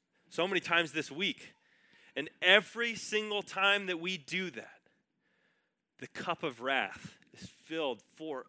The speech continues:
us. We should drink the cup of judgment. That's what we've earned. That's what we've earned through serving other gods. I'll give you one more story. Um,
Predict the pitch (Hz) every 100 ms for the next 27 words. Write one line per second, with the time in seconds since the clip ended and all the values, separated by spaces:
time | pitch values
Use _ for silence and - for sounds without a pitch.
0 | - 147 113 - - 131 - _ _ _
1 | _ _ _ _ _ _ - 156 196 196
2 | - 175 139 120 127 170 190 208 - 156
3 | - 180 180 - - 135 117 165 170 143
4 | 123 - _ _ _ _ - 185 208 -
5 | 214 185 196 170 - 175 151 110 - -
6 | _ _ _ _ _ _ _ - 180 208
7 | - 220 214 208 - 196 190 123 101 -
8 | _ _ _ _ _ _ _ - 165 175
9 | - 185 185 190 208 196 156 165 175 185
10 | 160 151 127 104 - - - - _ _
11 | _ _ _ _ _ _ 135 147 175 165
12 | 160 165 151 - 117 101 90 - _ -
13 | - 123 127 110